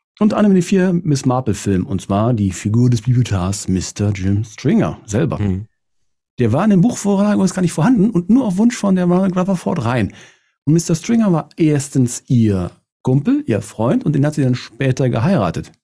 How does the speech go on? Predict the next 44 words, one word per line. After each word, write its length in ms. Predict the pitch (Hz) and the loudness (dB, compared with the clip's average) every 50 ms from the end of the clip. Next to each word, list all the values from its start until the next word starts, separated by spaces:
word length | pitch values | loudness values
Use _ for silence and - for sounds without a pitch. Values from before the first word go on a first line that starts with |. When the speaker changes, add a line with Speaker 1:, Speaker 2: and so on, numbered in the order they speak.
| _ | _
Speaker 1:
Ja, 80 | - 80 | -6 -2
und 200 | 101 117 98 - | -2 -2 -2 -2
was 100 | 92 90 | -4 -4
ist 160 | 87 117 98 | -2 -2 -4
jetzt 80 | 113 98 | -4 -2
besonders? 380 | 95 92 90 98 147 202 - - _ _ _ - - - _ _ _ _ _ _ _ _ - | -2 0 0 0 -2 -2 -6 -10 _ _ _ -20 -20 -20 _ _ _ _ _ _ _ _ -4
Ja, 160 | - 156 - - | -4 -2 -2 -2
Mister 240 | 147 135 - - | -2 -2 -2 -4
Stringer 340 | 135 - - 190 170 165 151 | -6 -4 -2 0 0 2 2
war 100 | 147 156 | 0 2
homosexuell. 640 | 139 185 180 170 156 160 151 - - - 339 269 - - _ _ _ _ _ _ _ _ _ _ _ | 2 2 2 2 2 0 -2 -2 -2 -2 -2 -2 -4 -6 _ _ _ _ _ _ _ _ _ _ _
Und 260 | - 131 120 117 - - | -2 0 0 -2 -2 0
zu 60 | 135 | 0
dieser 200 | 151 190 196 196 | 2 2 2 0
Zeit 220 | 196 160 156 165 | 0 -2 -2 0
war 80 | 165 160 | 0 -2
das 140 | 151 135 - | -2 -2 -4
quasi 280 | - 120 113 107 131 | -4 -2 0 0 0
ein 180 | 147 156 - - | 0 -2 -4 -6
Todesurteil. 680 | - 110 117 123 113 - - 82 80 - 76 69 - - - _ _ _ _ _ - | -2 0 0 0 0 -2 -4 -8 -8 -8 -8 -10 -10 -12 -16 _ _ _ _ _ -6
Speaker 2:
Ja. 260 | 92 87 82 73 69 - - - | -4 -4 -4 -6 -8 -14 -18 -10
Speaker 1:
Freunde 240 | - - 190 185 160 | -4 -2 0 2 2
waren 140 | 147 139 131 | 2 2 2
sie 100 | 127 113 | 0 -2
schon 140 | - 95 | -4 -6
vorher, 420 | - - 143 156 180 190 190 190 185 - | -4 -2 0 0 2 2 0 -2 -4 -6
aber 240 | - 113 107 107 104 | -4 -2 -2 0 0
damit 320 | 98 113 117 131 131 131 - | 0 0 0 0 0 -2 -4
hat 100 | 117 - | -4 -2
sie 80 | 117 | -2
ihn 60 | 101 | -2
echt 440 | - 104 104 104 - - - - _ _ _ _ _ | -2 -2 -4 -6 -8 -12 -20 -20 _ _ _ _ _
ziemlich 320 | - - 123 120 120 117 - | -4 0 0 2 2 0 0
vor 160 | - 110 107 | 0 0 2
dem 120 | 104 101 | 2 2
Mob 460 | 101 95 95 95 98 98 - - - _ | 2 2 2 0 0 -2 -6 -12 -14 _
geschützt. 380 | - 101 - - 85 - - - _ _ _ _ _ _ _ _ _ _ | -8 -6 -4 -6 -6 -8 -10 -18 _ _ _ _ _ _ _ _ _ _
Speaker 2:
Ja. 180 | - 104 82 82 _ _ _ _ _ _ _ _ _ _ _ _ _ _ _ - 117 - _ _ _ | -14 -14 -14 -14 _ _ _ _ _ _ _ _ _ _ _ _ _ _ _ -20 -20 -20 _ _ _
Speaker 1:
Also 160 | - 113 123 | -2 0 0
aus 120 | 127 120 - | 0 -2 -2
Freundschaft 400 | - 151 156 170 - 175 160 - | -2 0 0 0 0 0 0 2
wurde 120 | 135 143 | 2 2
dann 220 | 135 131 127 120 | 2 2 2 0
quasi, 420 | 123 - 117 113 117 113 120 113 | 0 -2 -2 0 2 2 2 0